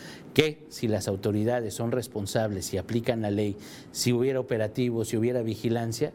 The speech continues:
pues sería otra cosa, Alex. Pero, pues, la realidad es que, pues, no sé cuántos accidentes tengan que pasar, porque ha habido accidentes muy graves, con más personas fallecidas y no han hecho absolutamente nada. Eh, Cintia, gracias.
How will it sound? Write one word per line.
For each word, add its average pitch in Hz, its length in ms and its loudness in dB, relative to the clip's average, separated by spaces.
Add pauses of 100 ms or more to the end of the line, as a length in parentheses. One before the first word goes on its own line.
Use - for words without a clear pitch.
(120)
pues 107 120 2
sería 110 260 2
otra 110 260 0
cosa, 110 260 0
Alex. 98 380 -4 (400)
Pero, 120 220 4
pues, 117 140 0
la 107 120 2
realidad 110 360 2
es 151 140 -4
que, - 140 -10
pues, 90 200 -12
no 120 120 0
sé 131 140 -2
cuántos 123 240 -2
accidentes 107 360 -4
tengan 107 240 -2
que 104 100 -6
pasar, 123 300 -2
porque 120 180 -6
ha 113 40 4
habido 160 140 0
accidentes 120 420 -4
muy 165 220 2
graves, 127 500 -2 (460)
con 110 200 4
más 165 180 2
personas 123 460 -2
fallecidas 117 640 -2
y - 60 -2
no 113 120 4
han 113 100 0
hecho 110 180 -4
absolutamente 107 760 -2 (120)
nada. 95 440 0 (600)
Eh, 117 260 4
Cintia, 147 420 0
gracias. 131 500 -2